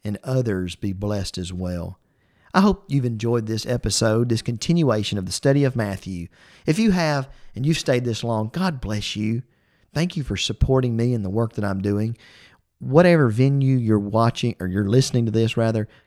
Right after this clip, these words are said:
click like, give me a rating, make a comment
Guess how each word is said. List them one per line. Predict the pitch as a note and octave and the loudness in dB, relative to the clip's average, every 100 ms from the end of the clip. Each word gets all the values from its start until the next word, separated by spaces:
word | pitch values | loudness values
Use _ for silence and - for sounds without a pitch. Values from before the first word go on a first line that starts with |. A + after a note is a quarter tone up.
| _ | _
click | - - D3 - | -2 2 2 0
like, | G2+ A2 A#2+ - - - | 0 2 2 0 -8 0
give | C3+ E3+ | 4 4
me | E3 C3 | 4 2
a | |
rating, | F#2+ G2 G2+ A#2 B2+ C3 C3+ - _ _ _ _ - | 2 2 2 4 2 2 0 -4 _ _ _ _ 2
make | F3 | 2
a | D3 | 2
comment | - - C3 C#3 D3 C#3 | -2 2 4 4 2 0